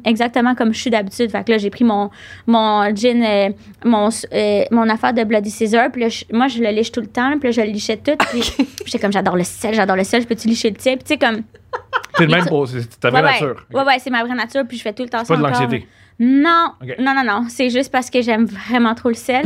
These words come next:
Speaker 3: <laughs>
Speaker 1: Puis, <laughs> puis ils trouvaient ça vraiment crampant. Puis là, il y a un couple qui, tu sais, il y a des gens qui venaient nous voir, puis ça le gêne. Puis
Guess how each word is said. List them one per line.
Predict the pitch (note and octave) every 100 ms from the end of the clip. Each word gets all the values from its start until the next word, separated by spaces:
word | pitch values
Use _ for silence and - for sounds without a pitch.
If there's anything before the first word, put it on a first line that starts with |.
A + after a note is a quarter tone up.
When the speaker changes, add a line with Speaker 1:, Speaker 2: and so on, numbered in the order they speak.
| D5 D5
Speaker 3:
<laughs> | C#5+ - -
Speaker 1:
Puis, | E4+ E4
<laughs> | F4+ G4 G4+ G#4+ E4+ D#4 C#4+ _ _ _ G5 - - - - - - -
puis | E4 D#4+ D4+ D4
ils | C#4
trouvaient | D#4 D4+
ça | E4
vraiment | C#4+ D#4 D#4+ F4
crampant. | - D#4 C#4+ E4+ E4+ E4 C#4+
Puis | D4+
là, | C#4 C#4 C4+ B3+
il | B3 - - D4 A#3
y | B3+
a |
un | A#3
couple | D4+ B3
qui, | - -
tu |
sais, | C4+
il | C4
y |
a | A3+
des | A3
gens | A#3+ A3+
qui | A3
venaient | A3 A3+
nous | A3+
voir, | A3 C4 C#4 C4+ C4
puis | A#3+
ça | A#3 G#3+
le | A3
gêne. | A#3 A#3
Puis | A#3